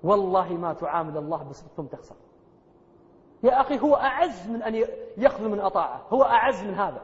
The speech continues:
يعني أنت تعامل كريم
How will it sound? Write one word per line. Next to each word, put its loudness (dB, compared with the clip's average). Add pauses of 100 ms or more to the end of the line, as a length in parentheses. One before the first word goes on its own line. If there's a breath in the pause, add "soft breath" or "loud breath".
(1600)
يعني 0
أنت 4 (300)
تعامل 2
كريم -4